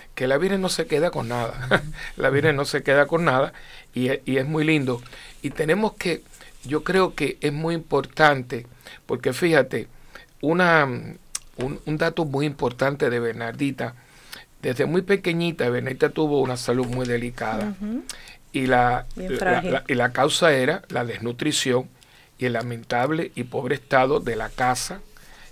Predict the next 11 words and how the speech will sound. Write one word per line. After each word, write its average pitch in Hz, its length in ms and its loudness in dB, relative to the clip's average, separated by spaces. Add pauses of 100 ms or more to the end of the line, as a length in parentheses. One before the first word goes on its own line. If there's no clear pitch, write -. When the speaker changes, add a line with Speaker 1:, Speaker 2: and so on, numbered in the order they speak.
Speaker 1:
eh, 113 520 -6
monoambiente 135 1200 0
donde 120 380 -6
residía. 117 680 -4 (580)
Eh, 123 340 0 (480)
y 123 100 -4
fíjate 185 320 2
aquí, 143 340 -4 (720)
ella 156 300 0
pasó - 480 -2 (340)
u-, - 140 -10